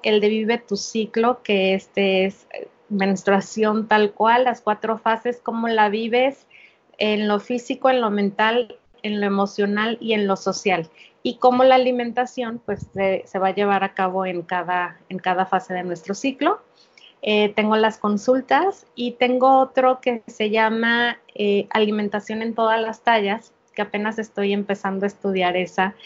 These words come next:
Eh, está muy ligada al mindfulness y al, al mindful eating, a, eh, o alimentación intuitiva también, que, em,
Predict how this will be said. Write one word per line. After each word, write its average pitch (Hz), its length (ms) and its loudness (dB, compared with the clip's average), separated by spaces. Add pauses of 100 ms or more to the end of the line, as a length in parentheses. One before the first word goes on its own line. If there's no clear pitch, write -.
(360)
Eh, 196 460 2
está 202 240 -2
muy 220 220 0
ligada 214 340 4
al 208 120 2
mindfulness 202 840 -4
y 180 80 -4
al, 175 380 -2 (100)
al 175 460 -2
mindful 190 460 0
eating, 196 380 0 (520)
a, 185 220 2
eh, 180 480 0
o 190 180 4
alimentación 180 680 0
intuitiva 196 720 0
también, 190 420 -4 (680)
que, 220 800 2
em, 214 680 0